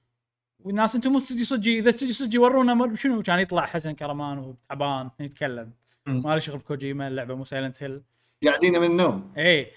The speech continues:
Speaker 1: الاستوديو
Speaker 2: إيه.
Speaker 1: هذا المسكين، بالضبط، الاستوديو هذا المسكين اللي يتعامل مع تربل اي، يسوي لهم ارت. واحد قاعد يشتغل مع، هم سبعين واحد يعني، استوديو مو صغير.
Speaker 2: إيه.
Speaker 1: بس إنه يعني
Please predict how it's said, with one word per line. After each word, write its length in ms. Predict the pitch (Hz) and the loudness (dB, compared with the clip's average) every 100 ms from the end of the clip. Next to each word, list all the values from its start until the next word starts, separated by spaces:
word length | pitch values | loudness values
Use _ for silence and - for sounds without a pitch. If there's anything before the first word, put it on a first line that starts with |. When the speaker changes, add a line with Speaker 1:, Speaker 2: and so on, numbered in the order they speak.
| - | -10
Speaker 1:
الاستوديو 440 | 165 170 269 233 220 | -8 0 2 8 10
Speaker 2:
إيه. 80 | 165 | 10
Speaker 1:
هذا 120 | 214 | 8
المسكين، 680 | 185 180 175 180 180 220 | 4 -2 -2 0 -2 -2
بالضبط، 280 | 190 220 185 | -2 0 0
الاستوديو 400 | 160 - 220 208 | -2 -6 2 4
هذا 120 | 214 | 4
المسكين 420 | 175 156 - 202 160 | 2 -2 -2 -2 0
اللي 140 | 147 | -2
يتعامل 400 | 143 147 160 143 | 0 2 2 0
مع 140 | 135 | -2
تربل 360 | 123 151 - 147 | -6 -10 -10 -4
اي، 100 | 160 | -4
يسوي 200 | 151 143 | -4 -6
لهم 160 | 143 170 | -4 -2
ارت. 380 | 160 - - _ _ _ _ | -2 -4 -20 _ _ _ _
واحد 380 | 220 247 202 202 | 4 6 6 10
قاعد 280 | 240 208 196 | 10 10 2
يشتغل 400 | 180 208 196 214 202 | -6 -4 -2 -2 0
مع، 300 | 170 185 170 | 2 2 0
هم 120 | 170 | -2
سبعين 320 | 180 175 185 | -2 0 0
واحد 260 | 143 113 113 | 0 -4 -14
يعني، 80 | |
استوديو 460 | 113 165 139 135 143 | -10 -10 -8 -10 -12
مو 160 | 156 214 | -12 -10
صغير. 260 | 175 156 117 - | -6 -6 -6 0
Speaker 2:
إيه. 300 | 185 185 139 131 | 4 4 4 0
Speaker 1:
بس 140 | 139 | -4
إنه 100 | 185 | 2
يعني 420 | 196 196 196 196 | 6 6 4 0